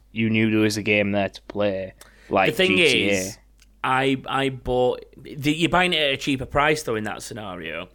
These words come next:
Speaker 1: Yeah,
Speaker 2: and that's
Speaker 1: exactly.
Speaker 2: the difference with things like that, or things like Bata-, Battalion's an example of something I've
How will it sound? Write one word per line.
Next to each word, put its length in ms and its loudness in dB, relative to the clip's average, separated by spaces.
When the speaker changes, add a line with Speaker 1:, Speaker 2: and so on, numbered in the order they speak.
Speaker 1:
Yeah, 200 -2
Speaker 2:
and 60 -2
that's 180 0
Speaker 1:
exactly. 120 -4
Speaker 2:
the 60 0
difference 380 -4
with 180 -6
things 340 -4
like 280 -6
that, 400 -4
or 360 -6
things 380 -4
like 240 -2
Bata-, 320 -8
Battalion's 640 0
an 100 -4
example 540 -6
of 80 -8
something 320 -8
I've 160 -4